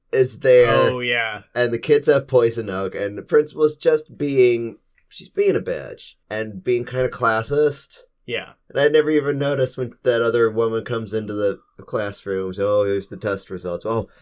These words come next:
Speaker 1: I'll look these over once I'm finished with this woman." She
Speaker 2: Yeah.
Speaker 1: basically was treating Goldie Hawn like Joanna treated everyone. And she
Speaker 2: Yes.
Speaker 1: got a taste of that finally. And she's like, "No,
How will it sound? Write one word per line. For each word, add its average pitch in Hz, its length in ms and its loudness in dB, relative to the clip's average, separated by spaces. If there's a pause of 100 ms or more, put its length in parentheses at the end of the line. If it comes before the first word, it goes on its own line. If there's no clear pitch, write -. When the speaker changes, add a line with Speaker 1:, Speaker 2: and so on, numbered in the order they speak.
(160)
Speaker 1:
I'll 117 160 -4
look 117 200 -4
these 120 180 -4
over 107 220 0
once 101 240 -4
I'm 107 120 -4
finished 110 440 -4
with 98 160 -10
this - 340 -6 (480)
woman." 92 840 -4 (640)
She - 200 -20
Speaker 2:
Yeah. 120 60 -12
Speaker 1:
basically 147 720 2
was 113 420 -2
treating 123 580 2
Goldie 107 340 0
Hawn 98 520 -6
like 95 520 -6 (300)
Joanna 101 580 -2
treated 80 420 -10
everyone. 73 720 -14 (340)
And 95 120 -8 (100)
she 117 100 -6
Speaker 2:
Yes. 113 80 -2
Speaker 1:
got 104 160 0
a 90 60 -4
taste - 420 -8
of 82 80 -12
that 69 240 -14
finally. 78 360 -14
And 92 100 -14
she's 123 180 -20
like, 147 120 -16
"No, 175 500 -8